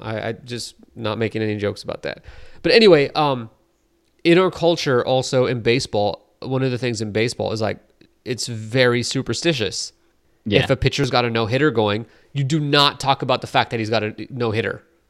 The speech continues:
Speaker 1: You don't talk to the pitcher. If he's got a perfect game going, you don't even mention the fact that, that it is. Like, you just don't, you don't spell it. You don't do anything. You, like, you, you make hints to it. But the moment you do,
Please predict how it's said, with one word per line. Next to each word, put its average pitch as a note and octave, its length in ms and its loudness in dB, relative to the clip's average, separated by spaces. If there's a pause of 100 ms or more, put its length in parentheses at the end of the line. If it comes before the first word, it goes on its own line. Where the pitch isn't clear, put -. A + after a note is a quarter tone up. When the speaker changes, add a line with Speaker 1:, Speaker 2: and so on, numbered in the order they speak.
(560)
Speaker 1:
You D3 140 2
don't D#3+ 240 4
talk - 320 -2
to - 60 -10
the B2 100 -4
pitcher. - 420 -4 (560)
If C3+ 160 -2
he's D3 140 0
got D3+ 140 4
a D3 40 -2
perfect D3+ 340 0
game C#3+ 220 2
going, D#3+ 340 0 (260)
you C#3+ 120 -2
don't E3+ 160 4
even C#3 300 -2
mention C#3+ 360 0
the A2+ 80 -2
fact G#2 340 -4
that, G#2+ 260 -2
that A#2 160 -2
it G#2+ 120 -4
is. G#2 200 -6
Like, A2+ 180 -2
you B2 100 -4
just C3+ 300 -6
don't, D3 280 0 (280)
you C3+ 180 -6
don't D3 400 4
spell D#3+ 360 2
it. F3+ 180 0
You C#3 120 -4
don't C3+ 240 -2
do C#3 140 -2
anything. C#3+ 400 -4
You, C3 140 -2
like, A#2 360 -2 (440)
you, C3 140 -6
you C#3 180 -4
make C#3 160 2
hints D#3 220 -2
to C3 100 0
it. F#2+ 120 -2
But C3 160 -2
the C3+ 60 -2
moment C3+ 300 0
you A#2 100 -4
do, C#3+ 360 2